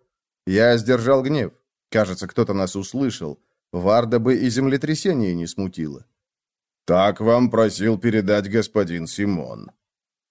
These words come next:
Я открыл рот и снова его захлопнул, не подобрав слова. Вскинул подбородок, уставился Варду в глаза.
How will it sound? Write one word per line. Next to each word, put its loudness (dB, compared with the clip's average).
Я 4
открыл 2
рот 2
и 0
снова 2
его 4
захлопнул, 0
не 0
подобрав 0
слова. -4
Вскинул -2
подбородок, -2
уставился 2
Варду 4
в -2
глаза. -2